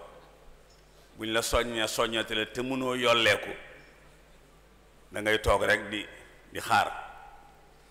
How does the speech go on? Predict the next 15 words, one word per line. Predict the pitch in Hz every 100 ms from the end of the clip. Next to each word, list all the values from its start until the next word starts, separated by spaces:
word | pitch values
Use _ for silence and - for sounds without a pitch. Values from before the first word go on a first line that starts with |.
| - - - - - - - -
Ñu | -
ngi | 110
jéggalu | 104 117 120 120
mboolem | 117 123 135 135
koo | 131
xam | 117 120
ni | 113
ki | 131
yaa | 113
ngi | 113
ci | 107
jotaay | 117 127 107
bi | 104
nag | 101 -
ci, | 120 120